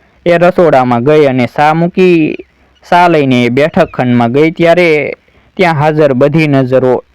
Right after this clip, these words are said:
એના ઉપર જ તકાયેલી હોય એમ એણે નીચી નજરે નોંધ્યું. "બેસ બેટા." મમ્મીએ હાથ પકડીને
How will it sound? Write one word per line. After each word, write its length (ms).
એના 220
ઉપર 440
જ 60
તકાયેલી 460
હોય 640
એમ 220
એણે 240
નીચી 340
નજરે 400
નોંધ્યું. 800
"બેસ 260
બેટા." 560
મમ્મીએ 400
હાથ 300
પકડીને 640